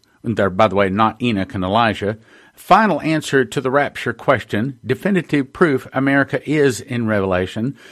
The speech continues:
seven signs to spot the Antichrist early, the greatest misunderstanding of Revelation, and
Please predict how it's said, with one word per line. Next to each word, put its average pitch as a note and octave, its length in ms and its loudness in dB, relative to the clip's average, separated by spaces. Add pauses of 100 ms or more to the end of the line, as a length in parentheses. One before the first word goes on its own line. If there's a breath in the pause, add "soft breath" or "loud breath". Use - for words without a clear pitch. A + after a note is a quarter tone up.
(200 loud breath)
seven F#3 360 2
signs C#3+ 580 -2
to B2+ 100 -8
spot - 320 2
the C#3 100 0
Antichrist C3 560 0
early, G#2 420 0 (360 loud breath)
the A2+ 100 0
greatest D#3 440 4
misunderstanding D3 1200 -2
of G2+ 200 -2
Revelation, F#2+ 640 0
and G2 180 -2